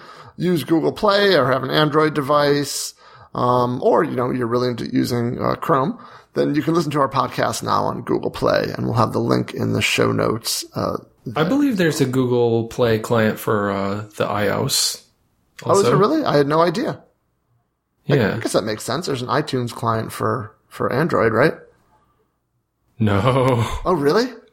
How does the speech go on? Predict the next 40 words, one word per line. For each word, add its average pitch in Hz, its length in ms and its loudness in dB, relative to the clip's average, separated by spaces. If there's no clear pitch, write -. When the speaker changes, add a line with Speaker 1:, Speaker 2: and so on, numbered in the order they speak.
Speaker 2:
Absolutely 127 760 2
not. 123 300 2
Speaker 1:
See, 113 60 2
this 156 200 0
is 226 120 -6
how 156 220 0
insulated 135 580 -2
I 117 140 2
am 113 360 -6
in 113 100 -8
my 113 120 -4
little 127 260 -2
Apple 110 320 -4
world. 101 340 -4
Yeah. 92 260 -10
Oh, 120 420 0
I 139 100 -2
had 151 100 0
no 151 100 2
idea. 147 400 0
Speaker 2:
Are, 131 340 -2
I 131 100 2
don't 147 120 2
know 143 100 2
if 127 100 -2
we're 131 80 0
getting 123 220 2
to 117 100 2
this 110 200 2
later, 110 200 2
Mike. 107 400 -2
Are 123 100 0
we 131 140 2
g-, 131 100 -2
also 139 320 2
going 127 320 2
to 135 140 -6
talk 117 320 0
about, 113 420 0
um, 107 520 -4